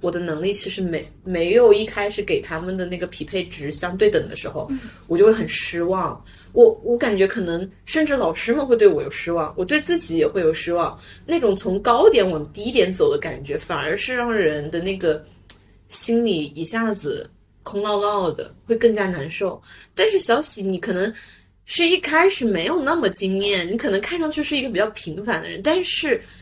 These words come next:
Speaker 1: 就像我们聊这期话题一样，你可能一开始就把自己定义成了一个平凡的人，但其实你不平凡，你有太多太多惊艳的点了。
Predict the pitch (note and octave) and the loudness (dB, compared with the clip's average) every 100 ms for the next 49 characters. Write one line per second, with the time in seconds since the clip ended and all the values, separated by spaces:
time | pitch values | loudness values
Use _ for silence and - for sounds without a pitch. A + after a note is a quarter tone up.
0 | - D4+ F4 C4 E3 D#3 D#3+ F3+ - F3+ | -10 -4 0 0 -2 -4 -8 -10 -8 -2
1 | E3 F3+ C4 - - A#3+ C4+ A#3+ - C#3+ | -2 -2 -2 -2 -4 -4 -6 -6 -8 -8
2 | - - - E3+ D#3+ D#3+ D#3+ - _ _ | -8 -10 -14 -6 -4 -4 -6 -18 _ _
3 | _ _ _ _ - C#4 - F#3 F#3 D4+ | _ _ _ _ -4 0 2 0 0 0
4 | E4+ C4+ D#4 - F#3 G3+ F3 - G3 E3+ | 0 0 0 0 0 0 0 -2 -2 -2
5 | G3+ G3 F#3 F#3 D3+ D3+ E3+ D#3+ D3 D3 | -4 -2 -4 -4 -6 -4 -6 -8 -12 -12
6 | C3+ - - _ - D#4 - F#3+ A3 F#3+ | -12 -14 -20 _ -2 0 0 -2 -4 -8
7 | - F#3 G#3 - - - - _ _ _ | -8 -8 -8 -10 -18 -20 -20 _ _ _
8 | _ A#3 A#3+ - C#4 D#4 B3 F#3 F#3 G#3 | _ -2 0 0 0 -2 0 0 0 -2
9 | F3 F3 F#3+ F#3+ G3 F3+ D#3 C3+ - - | -2 -2 -2 -2 -2 -2 -6 -8 -10 -16